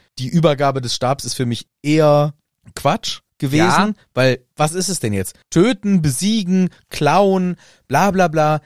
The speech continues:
Speaker 1: es scheint ja alles zu gehen.
Speaker 2: Ja.
Speaker 1: Voldemort muss hier natürlich die krasse Variante wählen mit Töten. Expelliarmus hätte es offensichtlich
Speaker 2: Ja.
Speaker 1: auch getan.
Speaker 2: Vielleicht,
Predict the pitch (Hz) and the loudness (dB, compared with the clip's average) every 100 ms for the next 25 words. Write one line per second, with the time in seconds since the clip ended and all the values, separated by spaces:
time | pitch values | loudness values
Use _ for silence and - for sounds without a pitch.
0 | - 131 - 151 143 - 170 208 - - | -8 -6 -2 -2 -2 0 2 2 -2 -6
1 | 104 110 135 147 107 123 - - 139 175 | -2 0 -2 -2 -4 -6 -10 -4 0 2
2 | 175 151 143 165 - - 156 147 135 127 | 2 2 2 2 -2 -2 2 2 2 -2
3 | 135 139 143 - 104 - 117 170 - 160 | -2 -2 -4 -8 -12 -6 -2 0 0 0
4 | 170 160 151 160 139 139 143 120 - 127 | 0 0 -2 -2 -2 0 -2 -4 -6 -4
5 | 147 - 220 240 _ _ _ - 139 - | -2 -4 -6 -8 _ _ _ -12 -8 -4
6 | 127 120 139 147 - 135 143 131 - 165 | -2 0 0 -2 -2 -2 -4 -4 -2 0
7 | 202 180 180 139 160 180 190 - - 104 | 0 -2 -2 -2 0 0 -2 -6 -4 -2
8 | 123 240 - 143 | -2 -6 -8 -10